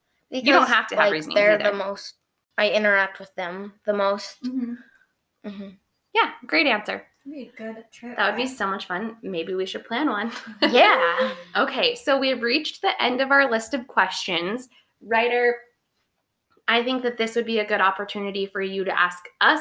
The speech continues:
Speaker 1: any questions that you have. They can be funny, they could be
Speaker 2: Oh.
Speaker 1: silly. Um, and if you don't have any, that's fine. But we just thought it would be fun to flip the script and have you ask us funny or embarrassing or serious questions that you want us to answer.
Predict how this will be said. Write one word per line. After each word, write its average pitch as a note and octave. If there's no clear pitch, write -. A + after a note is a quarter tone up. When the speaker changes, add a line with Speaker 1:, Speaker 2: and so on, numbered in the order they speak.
Speaker 1:
any G3+
questions F3
that E3
you E3+
have. D3+
They F3+
can F#3+
be F3+
funny, A#3
they A3
could F#3+
be F3+
Speaker 2:
Oh. F3+
Speaker 1:
silly. D4
Um, E3
and G#3+
if B3+
you B3+
don't D#4
have C#4
any, G#3+
that's F3
fine. -
But F#3
we F#3+
just G3
thought F#3+
it F#3+
would F#3+
be F#3+
fun F3+
to F3
flip F#3+
the E3
script -
and F#3+
have F#3+
you F#3+
ask D#3+
us -
funny F3+
or D3
embarrassing E3+
or D#3
serious F3+
questions E3+
that -
you F3+
want E3+
us -
to -
answer. -